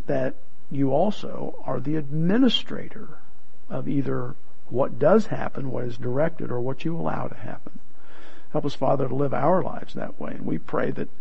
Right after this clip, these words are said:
the United States would, uh, have this same understanding that we need, uh, to function in a way that is righteous. We need to be obedient. We need to,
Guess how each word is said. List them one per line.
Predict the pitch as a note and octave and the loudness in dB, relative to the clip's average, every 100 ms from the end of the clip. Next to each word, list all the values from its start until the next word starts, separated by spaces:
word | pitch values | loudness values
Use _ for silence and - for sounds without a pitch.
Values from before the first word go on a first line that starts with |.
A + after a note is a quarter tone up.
| - - - | -2 -2 0
the | |
United | C3 C3+ C#3+ C#3+ B2+ | 0 2 2 2 2
States | - - - - E3+ F3+ - - - - - - - - - | 0 0 0 0 0 0 0 0 0 0 0 0 0 0 0
would, | B2+ C3 B2+ A#2+ - - - - | 0 2 2 0 0 -2 -2 -2
uh, | - | -2
have | - D3+ C#3 | -2 0 0
this | C3+ C#3 | 0 0
same | - D#3 E3+ D3 | 0 0 2 2
understanding | C#3 B2 A2+ - C3+ C#3 C3 - G2 D3+ - - - - - | 2 0 0 0 0 0 0 0 0 0 0 0 0 0 -2
that | - | 0
we | - C#3 | 0 2
need, | C#3 D#3 E3 D#3 C#3 - - - - - | 2 2 2 2 0 0 0 0 0 0
uh, | - - - - - - | -2 -2 -2 -2 -2 -2
to | C#3 | 0
function | D3+ D3 - D3+ | 2 2 2 0
in | C3+ | 0
a | B2+ | 0
way | C3 C3 | 0 0
that | C3 B2 B2 | 0 0 0
is | A#2+ A#2+ A#2 - | 0 0 0 -2
righteous. | - B2+ C3 C3 B2+ - - - - - | 0 2 4 4 4 0 0 0 0 0
We | B2+ | 0
need | C3 B2 | 0 0
to | B2 | 0
be | B2+ | 0
obedient. | A#2+ A2 G#2 B2 A#2+ F#2 - | 0 0 0 0 0 0 -2
We | B2+ | -2
need | A#2+ B2 B2 A#2 - - - - - | 0 0 0 0 0 -2 -2 -2 0
to, | C#3 C3 B2 | 2 2 0